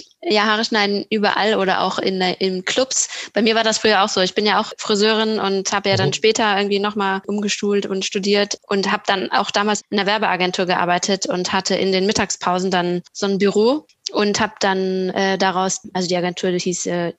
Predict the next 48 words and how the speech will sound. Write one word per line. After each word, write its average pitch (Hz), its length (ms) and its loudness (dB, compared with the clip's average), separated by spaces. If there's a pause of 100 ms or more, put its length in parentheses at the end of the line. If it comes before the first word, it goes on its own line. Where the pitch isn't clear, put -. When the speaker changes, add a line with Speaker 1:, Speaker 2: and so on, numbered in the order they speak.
(160)
Speaker 1:
Deep 185 160 -2
oder 165 200 -2
heißt 175 240 -2
Deep 190 120 0
Blue 185 120 0
Networks 185 480 0
und 175 120 -2
dann 175 340 -2
wurde 185 220 2
daraus 175 400 0
Deep 190 140 -2
Blue 185 140 2
Headworks 202 600 0 (120)
und 202 200 -2
da 196 60 2
habe 190 120 2
ich 190 60 0
dann 196 100 2
Speaker 2:
Mhm. 185 80 4
Speaker 1:
in 190 60 2
den 190 140 4
Mittagspausen 180 840 -2 (160)
Haare 190 240 0
geschnitten, 165 400 -2
weil 160 100 0
ich - 120 -2
nebenbei 170 380 0
auch 160 220 -2
immer 175 200 -4
noch, 170 280 -6
ähm, 165 420 -6
Speaker 2:
<laughs> - 600 -4
Speaker 1:
ja, 170 200 0
so 185 80 -4
ein 175 200 -8 (140)
kleines 185 280 0
Gewerbe 185 360 0
hatte 180 200 -2
und 180 120 -2
das 190 140 -2
war 185 160 2
auch 180 80 2
sehr 180 180 2
spannend, 175 500 -2 (160)
war, 165 320 -2 (260)
äh, 214 40 -8 (120)
ganz 196 220 -2
verrückt. 175 460 0